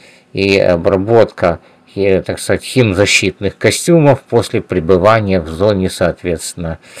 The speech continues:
химического или бактериологического загрязнения. Э, конечно, ни в коем случае нельзя допускать контакта с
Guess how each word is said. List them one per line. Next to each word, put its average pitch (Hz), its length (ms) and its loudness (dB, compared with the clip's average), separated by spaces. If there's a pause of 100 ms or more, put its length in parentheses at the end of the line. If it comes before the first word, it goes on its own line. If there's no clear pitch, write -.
(200)
химического 98 960 0
или 85 400 -4
бактериологического 87 1300 0
загрязнения. 90 800 -4 (880)
Э, 78 500 -2
конечно, 120 420 0
ни 101 160 0
в - 100 -8
коем 110 260 2
случае 92 440 -6
нельзя 92 320 2
допускать 90 680 -4
контакта 85 640 -6
с - 160 -14